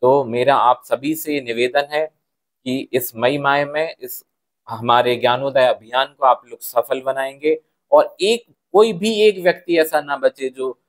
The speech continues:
हमारी डाकघर की योजनाओं के ज्ञान से वंचित हो जाए। सृजन का मौसम है, आप देख रहे हैं कि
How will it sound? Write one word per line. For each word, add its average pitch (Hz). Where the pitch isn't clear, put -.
हमारी 127
डाकघर 127
की 117
योजनाओं 123
के 117
ज्ञान 117
से 113
वंचित 101
हो 90
जाए। 90
सृजन 151
का 151
मौसम 139
है, 143
आप 139
देख 135
रहे 131
हैं 131
कि 127